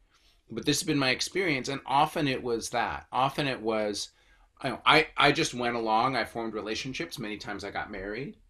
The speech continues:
in the ways that everyone told me I was supposed to, or I didn't do that.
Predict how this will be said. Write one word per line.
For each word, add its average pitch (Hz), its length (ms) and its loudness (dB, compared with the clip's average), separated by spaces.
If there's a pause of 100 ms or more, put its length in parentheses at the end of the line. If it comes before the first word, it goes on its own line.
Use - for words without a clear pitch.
(460)
in 127 240 0
the 117 120 0
ways 113 420 0
that 117 200 -4
everyone 110 380 -2
told 110 240 -8
me 113 100 -6
I 101 60 -4
was 104 120 -6
supposed - 360 -8 (100)
to, 123 320 -8
or 104 320 -2 (240)
I 131 80 4
didn't 135 300 0
do 123 160 -4
that. 107 360 0